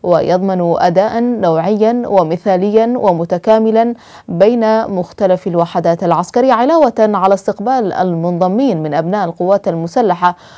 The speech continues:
والفارين من ممارسات انتهاكات ميليشيات الحوثي. وشدد نائب الرئيس على ضرورة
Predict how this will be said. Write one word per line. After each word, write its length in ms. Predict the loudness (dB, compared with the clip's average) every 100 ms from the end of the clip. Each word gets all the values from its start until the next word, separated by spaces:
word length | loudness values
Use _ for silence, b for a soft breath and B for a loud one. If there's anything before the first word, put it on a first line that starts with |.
| B
والفارين 600 | -2 2 4 4 2 2
من 120 | 2 2
ممارسات 640 | 0 2 0 0 0 -2
انتهاكات 580 | -4 0 0 2 0 0
ميليشيات 600 | -2 -2 -4 -2 -2 -2
الحوثي. 500 | -2 -2 0 0 -2 B B B -16
وشدد 360 | -6 0 2
نائب 280 | 2 0 0
الرئيس 360 | 2 2 2 2
على 200 | 4 4
ضرورة 380 | 2 2 2